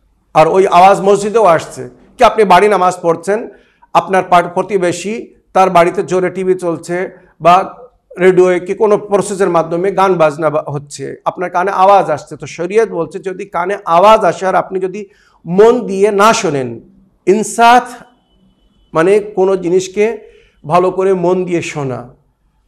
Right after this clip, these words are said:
তো শরিয়তে ইনসাতকে হারাম করা হয়েছে, মানে মন দিয়ে গান বাজনাকে শোনাকে হারাম। তবে আপনার কানে আওয়াজ আসছে, আপনি নামাজ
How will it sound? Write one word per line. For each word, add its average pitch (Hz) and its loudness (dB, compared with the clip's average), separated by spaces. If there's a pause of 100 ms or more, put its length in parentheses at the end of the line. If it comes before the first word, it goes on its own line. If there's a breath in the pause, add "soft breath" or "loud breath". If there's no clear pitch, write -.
(180)
তো 165 -8
শরিয়তে 208 0 (420)
ইনসাতকে 208 -2
হারাম 175 -2
করা 156 0
হয়েছে, 135 -6
মানে 156 -4
মন 180 4 (100)
দিয়ে 170 0 (400 soft breath)
গান 170 0
বাজনাকে 165 -6
শোনাকে 156 -10
হারাম। 160 -2 (100)
তবে 185 -4
আপনার 190 -4
কানে 233 -2
আওয়াজ 185 4
আসছে, 165 -6
আপনি 165 -8
নামাজ 180 -6